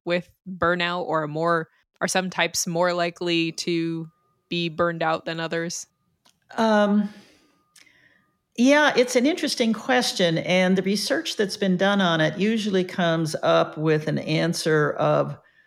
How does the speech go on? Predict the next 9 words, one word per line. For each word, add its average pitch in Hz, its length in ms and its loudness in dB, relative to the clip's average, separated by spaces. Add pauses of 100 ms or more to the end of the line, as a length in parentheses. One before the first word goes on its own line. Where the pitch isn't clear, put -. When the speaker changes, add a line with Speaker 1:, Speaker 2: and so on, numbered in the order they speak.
(180)
Speaker 2:
well, 175 720 2
you 180 120 2
know, 147 340 0 (160)
um, 147 360 -2 (460)
people 196 460 0
who 175 460 0
are 151 480 2
more 165 520 2
at 147 280 -2